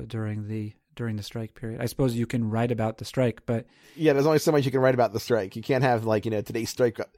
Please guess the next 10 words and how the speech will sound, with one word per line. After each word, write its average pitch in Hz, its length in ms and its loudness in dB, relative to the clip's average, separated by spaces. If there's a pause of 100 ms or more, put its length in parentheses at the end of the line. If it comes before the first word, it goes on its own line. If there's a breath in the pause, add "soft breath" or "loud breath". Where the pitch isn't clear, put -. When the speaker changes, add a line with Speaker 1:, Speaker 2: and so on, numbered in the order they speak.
(180 soft breath)
Speaker 2:
strike 202 260 10
statistics 151 500 4
update. 113 380 0 (560)
Speaker 1:
Right, 147 580 2
yeah. 131 340 2 (120)
Uh, 160 540 -4
and 151 140 4
of 147 80 0
course, 147 300 0
um, 120 340 2